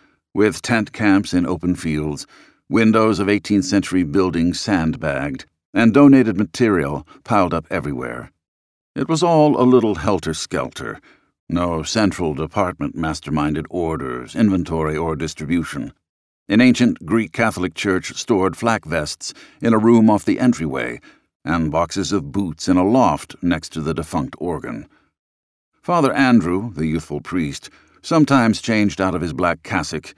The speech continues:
into street clothes and drove military materiel some seven hundred miles across Ukraine to the front. In the first eighty days of the war, he had officiated at almost seventy funerals.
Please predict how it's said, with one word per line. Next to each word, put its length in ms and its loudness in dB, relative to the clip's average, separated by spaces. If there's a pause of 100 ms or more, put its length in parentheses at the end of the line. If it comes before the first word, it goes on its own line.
(160)
into 180 -2
street 320 2
clothes 520 -8 (280)
and 240 4
drove 260 4
military 480 2
materiel 640 0
some 220 -2
seven 320 -2
hundred 260 -4
miles 400 -2
across 340 -6
Ukraine 540 -4
to 80 -10
the 120 -8
front. 360 -8 (600)
In 80 -4
the 80 -4
first 360 -2
eighty 220 2
days 340 0
of 80 -8
the 80 0
war, 380 0 (400)
he 100 -4
had 120 -2
officiated 680 -6
at 140 -6
almost 520 -6
seventy 440 -6
funerals. 640 -12